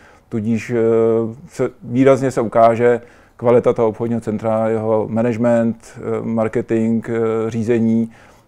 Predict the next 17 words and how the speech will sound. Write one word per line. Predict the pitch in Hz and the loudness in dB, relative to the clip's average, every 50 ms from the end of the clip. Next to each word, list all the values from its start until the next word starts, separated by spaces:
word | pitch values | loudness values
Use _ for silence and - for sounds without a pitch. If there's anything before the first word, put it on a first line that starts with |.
| _ - - - | _ -20 -12 -8
A | 110 107 107 107 104 104 104 107 104 107 107 104 107 107 110 110 113 117 117 113 | -4 -2 0 0 2 2 2 2 0 0 0 0 -2 -2 -4 -4 -6 -6 -4 -4
myslím | 113 117 113 - 123 113 | -4 -4 -4 -4 -6 -6
si, | - 123 | -2 -2
že | 120 113 - | -2 0 2
tam, | 120 117 117 117 113 120 123 - - | 2 2 2 2 0 0 -2 -6 -10
kde | - 117 107 117 113 - - _ _ _ _ _ _ | -8 -2 0 0 0 0 -2 _ _ _ _ _ _
to | - 120 | -2 0
není | 117 123 131 143 | 2 2 0 0
úplně | 131 110 - 135 127 | 0 0 0 0 0
v | - | 0
pořádku, | 120 110 113 110 113 117 113 - - - 120 120 120 127 135 170 170 - _ _ _ _ _ _ _ _ _ _ _ _ _ _ _ _ | -2 -4 -2 0 2 0 0 -2 -4 -2 0 0 0 0 -2 -6 -10 -20 _ _ _ _ _ _ _ _ _ _ _ _ _ _ _ _
tam | - 117 | -10 -8
ty | - 131 | -4 -4
lidi | 123 120 117 131 | -2 -2 -2 -2
budou | 120 120 123 123 | -2 0 -2 -2
chodit | 117 - 123 127 113 | -2 -2 -2 -2 -2
méně | 113 113 107 107 110 110 113 117 117 | -2 -2 -2 -2 -2 -2 -2 -4 -6